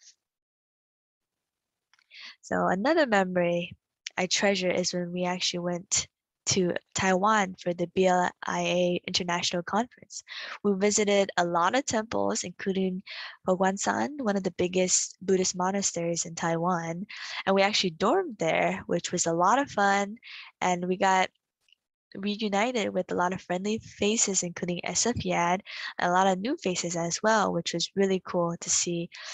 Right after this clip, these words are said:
where they, where their background come from. There's a lot, there's a lots of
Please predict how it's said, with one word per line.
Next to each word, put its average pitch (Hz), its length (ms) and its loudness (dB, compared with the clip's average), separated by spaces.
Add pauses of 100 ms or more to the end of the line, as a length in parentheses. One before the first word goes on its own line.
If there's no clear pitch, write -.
(200)
where 185 260 6
they, 180 280 2 (100)
where 196 320 6 (300)
their 185 140 4
background 170 880 -2 (120)
come 165 200 -6
from. 160 340 -4 (640)
There's 180 200 2
a 180 60 2
lot, 190 300 4 (180)
there's 185 220 4
a 180 60 2
lots 196 320 2
of 233 100 2